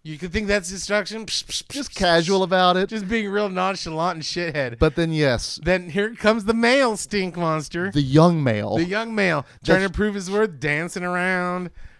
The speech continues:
Speaker 1: making a scene.
Speaker 2: And the dancing in the background, again, very much like a sleepaway camp character, but I could not stop. Just, it was, he
Speaker 1: Because it's
Speaker 2: he
Speaker 1: a
Speaker 2: didn't stop
Speaker 1: giant
Speaker 2: moving.
Speaker 1: dick in a hula skirt. It's in a big flesh hula skirt.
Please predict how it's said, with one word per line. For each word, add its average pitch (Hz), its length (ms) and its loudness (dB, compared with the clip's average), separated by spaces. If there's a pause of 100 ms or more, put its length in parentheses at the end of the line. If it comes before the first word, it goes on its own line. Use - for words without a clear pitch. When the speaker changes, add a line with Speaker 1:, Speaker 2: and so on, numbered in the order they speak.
Speaker 1:
making 156 320 -4
a 160 60 -4
scene. 175 560 -6
Speaker 2:
And 160 100 -2
the 170 60 -2
dancing 214 600 4
in 190 120 4
the 180 80 4
background, 143 680 4
again, 135 300 0
very 160 180 0
much 202 180 -2
like 185 120 -2
a 165 40 -4
sleepaway 147 520 -4
camp 123 280 -6
character, 127 520 -2
but 107 200 -6
I 123 100 -4
could - 340 -6
not 135 220 -6
stop. - 400 -10
Just, 127 180 -6 (120)
it 147 100 -2
was, 147 220 -2 (240)
he 214 120 4
Speaker 1:
Because 208 400 4
it's 247 180 -4
Speaker 2:
he 220 80 4
Speaker 1:
a 254 40 4
Speaker 2:
didn't 277 200 2
stop 240 220 2
Speaker 1:
giant 214 520 8
Speaker 2:
moving. 139 80 -4 (100)
Speaker 1:
dick 220 480 2
in 202 340 -2
a 190 200 0
hula 208 480 2
skirt. 156 460 -6 (420)
It's 175 280 -4
in 226 160 -2
a 220 80 0 (140)
big 208 240 2
flesh 220 460 -4
hula 233 320 -4
skirt. 180 360 -12